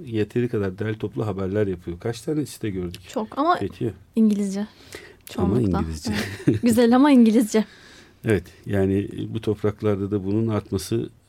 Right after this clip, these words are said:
Speaker 1: şart.
Speaker 2: Şart.
Speaker 1: Ee, sadece birkaç Türkçe site küçük alıntı
Speaker 2: Çok.
Speaker 1: yapmış.
Speaker 2: Hı hı hı.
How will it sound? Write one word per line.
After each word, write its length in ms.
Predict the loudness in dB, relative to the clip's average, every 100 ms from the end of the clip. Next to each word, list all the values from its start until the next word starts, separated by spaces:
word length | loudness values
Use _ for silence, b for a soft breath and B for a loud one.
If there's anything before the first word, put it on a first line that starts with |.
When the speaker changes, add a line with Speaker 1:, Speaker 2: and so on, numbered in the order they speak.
| _
Speaker 1:
şart. 600 | -8 0 0 0 -14 -16
Speaker 2:
Şart. 380 | -10 -8 -8 -6
Speaker 1:
Ee, 520 | -6 -4 -6 -6 -6
sadece 440 | -6 -2 -2 -2 -4
birkaç 300 | -4 -4 -4
Türkçe 260 | -8 -6 -8
site 400 | -8 -4 -4 -4 -12 _ _ _
küçük 260 | -10 -2
alıntı 260 | 2 2 0
Speaker 2:
Çok. 80 | -4
Speaker 1:
yapmış. 600 | -6 -10 -6 -4 -4 -6
Speaker 2:
Hı 40 | -4
hı 40 |
hı. 180 | -4